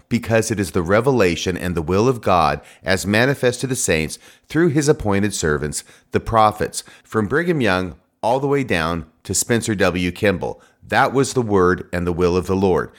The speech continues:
So, you see, it's not the leaders of the church who are the racists. God is the racist, and the leaders of the church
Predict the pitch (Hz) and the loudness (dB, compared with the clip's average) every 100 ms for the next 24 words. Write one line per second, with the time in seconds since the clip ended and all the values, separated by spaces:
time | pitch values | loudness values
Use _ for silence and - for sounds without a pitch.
0 | - - 120 110 - - 113 - 135 120 | -20 -4 2 2 0 -6 -2 2 2 2
1 | 139 180 196 127 113 107 92 85 76 - | 0 0 2 0 0 2 0 -2 -6 0
2 | 196 175 - 92 85 71 69 71 - 80 | 2 2 0 2 2 0 -2 -2 -2 -4
3 | - - - - - - 170 220 175 - | -4 -10 -12 -20 -18 -2 2 2 2 0
4 | 87 78 69 - 87 87 - - - 113 | -2 -4 -4 -4 -4 -4 -10 -20 -8 -2
5 | 143 170 175 151 143 135 101 90 90 | 2 2 2 0 -2 -2 2 0 0